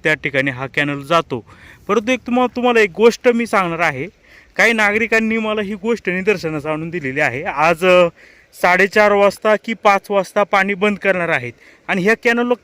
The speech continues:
हा, हे कॅनलचं हे जे गेट आहे, हे यापूर्वी कधीच उघडलं नव्हतं. परंतु आता, अ,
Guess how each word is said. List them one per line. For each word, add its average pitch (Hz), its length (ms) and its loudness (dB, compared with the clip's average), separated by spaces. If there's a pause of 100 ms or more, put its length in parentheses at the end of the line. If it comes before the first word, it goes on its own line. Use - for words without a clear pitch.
(140)
हा, 175 140 -8
हे 185 180 0
कॅनलचं 220 380 -2
हे 220 160 0
जे 226 140 -6
गेट 226 320 -2
आहे, 190 560 -4 (120)
हे 190 120 -2
यापूर्वी 247 460 -2
कधीच 269 280 -4
उघडलं 233 400 -2
नव्हतं. 196 360 -6 (420)
परंतु 240 280 -2
आता, 233 460 0 (420)
अ, 180 420 4